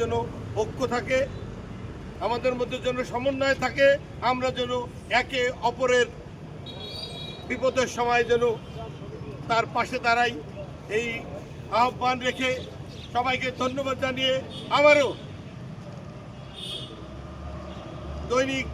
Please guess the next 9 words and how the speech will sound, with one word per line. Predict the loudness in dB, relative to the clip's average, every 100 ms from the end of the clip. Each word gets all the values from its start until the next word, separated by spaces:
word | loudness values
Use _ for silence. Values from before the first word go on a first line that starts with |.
| -4 0
প্রথম | 2 2 2
আলো | 4 2 2 -4 -8 -4
এবং | -2 -2 0
ডেইলি | 2 4 2
স্টারের | 0 -2 -2 -2
উপর | -4 -2 0
হামলার | 0 0 2 2 0 -12 -6
তীব্র | -2 -2 2 0 2
প্রতিবাদ | 0 0 4 4